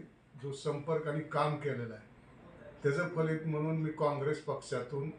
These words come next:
आघाडीतून तुळजापूरमधून उमेदवारी मागतोय आणि विलासराव देशमुख यांच्या नेतृत्वाखाली मी जे काम केलेलं आहे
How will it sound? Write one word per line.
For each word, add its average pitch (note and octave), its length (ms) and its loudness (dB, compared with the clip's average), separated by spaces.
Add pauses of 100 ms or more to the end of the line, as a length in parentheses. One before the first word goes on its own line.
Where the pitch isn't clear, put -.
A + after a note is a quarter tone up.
आघाडीतून B2+ 720 0 (600)
तुळजापूरमधून B2 760 0
उमेदवारी A#2+ 360 -2
मागतोय B2 440 -6 (600)
आणि D3 420 2 (680)
विलासराव D3+ 580 4
देशमुख D3 440 -4
यांच्या C#3 260 -2
नेतृत्वाखाली C3 720 -4
मी B2+ 140 -4
जे B2+ 120 -2
काम B2 300 0
केलेलं B2 380 -4
आहे - 180 -8